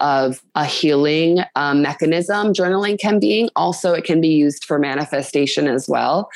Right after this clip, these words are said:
But yeah, as far as getting started in a journaling practice, I always recommend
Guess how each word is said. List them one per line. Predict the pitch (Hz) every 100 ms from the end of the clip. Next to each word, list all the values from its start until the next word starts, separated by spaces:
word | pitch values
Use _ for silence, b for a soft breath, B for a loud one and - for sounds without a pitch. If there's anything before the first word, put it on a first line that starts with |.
| B
But | 190
yeah, | 196 147 -
as | 165
far | - 185 -
as | -
getting | 175 170 160
started | - 147 127 147 170
in | -
a | 147
journaling | 143 139 143 151 160
practice, | 180 180 160 196 202
I | - 147
always | 151 156 156
recommend | 185 180 196 170 165